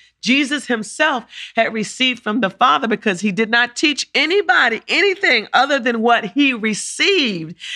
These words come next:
and was taught of, of the Father. So he said to them, "Then you become my disciples, and you shall know the truth,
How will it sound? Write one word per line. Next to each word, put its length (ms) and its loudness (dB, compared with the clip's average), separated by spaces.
and 260 2
was 220 0
taught 480 -2
of, 340 0
of 140 -2
the 60 -4
Father. 520 0
So 160 2
he 160 4
said 480 0
to 120 2
them, 440 -2
"Then 540 0
you 280 2
become 600 -2
my 280 2
disciples, 920 -4
and 240 0
you 80 0
shall 280 0
know 380 0
the 140 -2
truth, 380 -4